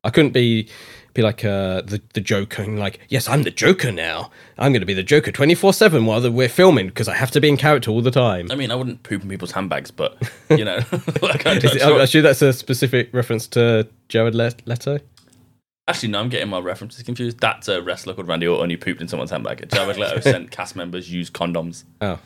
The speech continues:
Speaker 1: okay.
Speaker 2: Because that's something the Joker would do,
Speaker 1: Yeah.
Speaker 2: apparently.
Speaker 1: 'Cause, 'cause there's, there's a very famous one with,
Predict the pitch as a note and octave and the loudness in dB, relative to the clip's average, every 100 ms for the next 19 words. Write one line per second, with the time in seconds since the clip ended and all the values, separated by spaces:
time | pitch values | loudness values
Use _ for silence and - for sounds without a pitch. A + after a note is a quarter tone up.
0 | - G2+ G2+ G2 - _ G2+ - - - | -16 -12 -8 -8 -10 _ -4 -4 -12 -20
1 | _ _ _ _ _ - G#2 G#2+ - B2 | _ _ _ _ _ -10 -6 -4 -4 0
2 | A#2 A#2+ A#2+ B2+ - - B2+ C#3 G2 G1+ | 0 -2 -8 -10 -10 -4 -2 0 -2 -6
3 | - - E3+ F#3 - F2+ C3+ - - C#3 | -14 -16 -14 -12 -12 -2 -2 -2 -4 4
4 | D3+ D3 D3 C#3+ C3+ F3 D#3 - B2 A2 | 6 6 4 2 4 4 4 4 2 2
5 | A#2 G#2 G#2 G#2 G#2 G2 - | 0 0 0 2 2 0 -8